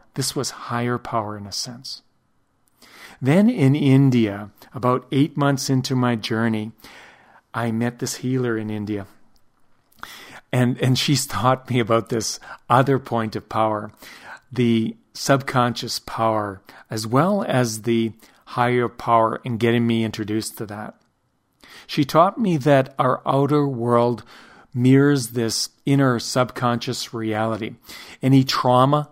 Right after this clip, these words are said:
that we have inside will get mirrored outside of us and attract other situations. So she taught me to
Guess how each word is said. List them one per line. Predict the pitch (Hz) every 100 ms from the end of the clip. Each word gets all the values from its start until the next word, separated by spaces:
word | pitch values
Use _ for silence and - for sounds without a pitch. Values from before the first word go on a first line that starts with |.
| -
that | 160
we | - 131
have | 123 131
inside | 131 131 131 - 120 110 110 110 110 - - -
will | 127 127
get | 113 127 -
mirrored | 120 123 127 120
outside | 113 117 - 120 120 113
of | 104
us | 110 -
and | 120 110 113 -
attract | - - 135 131 123
other | - 123
situations. | 117 - 127 - 117 110 120 - 117 - - _ _ _ - - -
So | - 143
she | 139
taught | 135 - 147 175 180
me | 147 139
to | 135 131 120